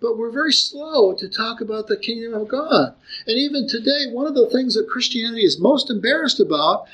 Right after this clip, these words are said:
is the term Christendom, because that, that represents the culture of Christ,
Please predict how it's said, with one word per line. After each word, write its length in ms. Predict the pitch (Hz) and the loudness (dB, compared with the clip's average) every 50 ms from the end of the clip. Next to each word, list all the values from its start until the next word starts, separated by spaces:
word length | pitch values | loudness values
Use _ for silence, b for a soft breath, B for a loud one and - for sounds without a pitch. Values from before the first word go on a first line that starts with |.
| B B B - | B B B 0
is 180 | 208 208 208 | 0 0 2
the 140 | - 233 - | -2 -2 -2
term 340 | - - 240 254 254 240 - | -2 -2 -2 -2 -4 -4 -2
Christendom, 720 | - 294 302 - - 339 330 302 254 220 185 139 107 - - _ _ _ _ _ _ _ _ _ _ _ _ _ _ _ _ _ _ _ | -2 0 0 0 0 0 0 2 4 4 4 2 0 -4 -12 _ _ _ _ _ _ _ _ _ _ _ _ _ _ _ _ _ _ _
because 380 | - 247 - - 247 247 226 233 | 2 2 2 0 -2 -6 -4 -4
that, 320 | 254 269 277 285 269 - - _ _ - | -4 -2 -2 -2 -4 -6 -12 _ _ -6
that 280 | 180 220 262 254 208 214 | -2 -2 0 0 -2 -2
represents 640 | 220 247 247 - 262 226 202 233 240 233 214 - - | -2 -4 -2 0 0 0 0 0 -2 -4 -6 -2 -2
the 120 | 208 202 | 0 0
culture 560 | - - - 269 311 302 - - 277 247 208 | 0 0 0 0 0 0 0 0 2 2 2
of 100 | 165 - | 2 2
Christ, 540 | - - 190 180 160 139 123 - - B | 0 0 2 4 4 4 2 2 -2 B